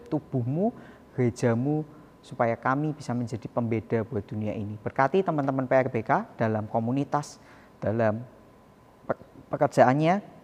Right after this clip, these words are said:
dalam pelayanannya, dalam pendidikannya, dalam keluarganya, apapun yang mereka lakukan, biar mereka menjadi garam dan terang Tuhan. Biar kasih-Mu terpancar melalui setiap apa yang mereka lakukan. Terima kasih, di dalam satu nama Tuhan Yesus kami berdoa. Amin.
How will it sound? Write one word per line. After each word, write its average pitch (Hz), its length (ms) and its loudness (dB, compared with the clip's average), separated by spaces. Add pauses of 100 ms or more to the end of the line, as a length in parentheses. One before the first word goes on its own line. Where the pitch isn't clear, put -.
(560)
dalam 123 240 8
pelayanannya, 127 560 2
dalam 117 240 2
pendidikannya, 127 560 -2
dalam 110 320 -2
keluarganya, 143 560 2
apapun 202 560 2
yang 165 160 0
mereka 127 320 0
lakukan, 120 480 -2 (320)
biar 117 160 2
mereka 123 320 0
menjadi 113 320 -4
garam 117 400 -2
dan 104 160 -6
terang 107 320 -6
Tuhan. 104 240 -8 (320)
Biar 113 160 2 (560)
kasih-Mu 185 480 0
terpancar 143 560 0
melalui 120 340 0
setiap 139 380 -2
apa - 240 -4
yang 120 160 -4
mereka 113 240 -4
lakukan. 107 480 -6
Terima 180 240 0
kasih, 175 320 -6
di - 160 -8
dalam 107 240 -2
satu 156 320 -4
nama 147 240 -2
Tuhan 123 240 -2
Yesus 113 320 -4
kami 117 240 -4
berdoa. 113 480 -6 (320)
Amin. 107 320 -4